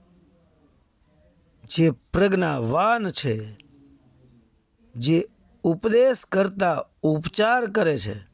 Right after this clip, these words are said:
તે સાચો જ્ઞાની છે. વાતો નહીં, આચરણમાં હાલે. હે? કથણી કરવા કરતાં કરણીમાં વધારે રસ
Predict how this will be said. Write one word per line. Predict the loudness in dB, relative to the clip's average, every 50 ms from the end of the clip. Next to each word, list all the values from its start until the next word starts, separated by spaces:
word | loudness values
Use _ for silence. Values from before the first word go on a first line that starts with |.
| _ _ _ _ _ _ _ -20 _ _ _ -20 -20 -20 _ _ _ _ _ _ _ _ _ _ _ _ _ _ _ _ -2
તે | 0 2 2 2 2
સાચો | 0 -2 -2 -4 -4 -2 -2 -2 -2
જ્ઞાની | 0 0 0 0 -2 -2 -4 -6 -4 -4
છે. | -4 -4 -6 -8 -12 -20 -20 _ _ -20 -20 -20 _ _ _ _ _ _ _ _ _ _ _
વાતો | -2 -2 0 -2 -2 0 0 0
નહીં, | 0 0 -2 -4 -8 -12 _ _ _ _ _ _
આચરણમાં | -6 -6 -6 -4 -4 -4 -2 -2 -2 -4 -4
હાલે. | -4 -6 -8 -10 -12 -18 _ _ _ _ _ _ _ _ _ _ _ _ _ _ _ -20 -20 _ _ _ _ _ -20 _ _ _ _ _ _ _ _ _ -6
હે? | -4 -4 -4 -6 -10 -18 -20 -20 _ _ _ _ _ _ _ _ _ _ -20 -20 _ _ -20 _ _ _ _ _ _ _ _ _ _ _ _ _ _ -4
કથણી | -4 -2 0 0 0 0 2 2
કરવા | 0 0 2 0 0 0
કરતાં | 0 -2 -2 -2 -2 -2 -2 -2 -2 _
કરણીમાં | -2 0 2 2 2 2 2 2 0 0
વધારે | 0 0 0 0 0 -2
રસ | -2 -4 -6